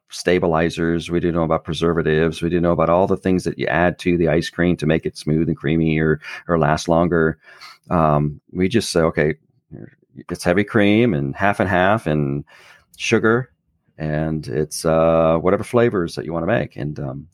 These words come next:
we didn't wanna be a, a, a shop that had a base cream and then you pumped artificial flavors into it. And to make it, we wanted to make it, uh, all natural. And so we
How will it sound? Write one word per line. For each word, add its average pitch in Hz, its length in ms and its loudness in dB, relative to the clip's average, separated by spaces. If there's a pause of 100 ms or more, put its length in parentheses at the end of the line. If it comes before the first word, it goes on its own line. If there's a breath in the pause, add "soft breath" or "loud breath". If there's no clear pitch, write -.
(120)
we 98 120 -2
didn't 120 180 2
wanna 101 180 2
be 95 140 0 (140)
a, 76 200 -2 (100)
a, 80 100 -4 (140)
a 87 60 -10
shop 87 360 -2
that 80 180 0 (500 soft breath)
had 98 200 0
a 80 40 -2
base - 640 0 (600)
cream 90 560 0
and 85 100 0
then 87 120 2
you 85 120 0
pumped - 520 -4 (220)
artificial 87 540 0
flavors 87 920 0
into 92 440 0
it. 82 240 0
And 80 280 -4
to 82 100 -6
make 104 260 0
it, 73 200 -2
we 90 160 0
wanted 101 340 -4
to 98 100 -2
make 92 180 0
it, 95 240 -4
uh, 90 200 0
all 101 100 2
natural. 104 540 0 (420)
And 76 400 -2
so 80 540 -2 (380 loud breath)
we 87 340 2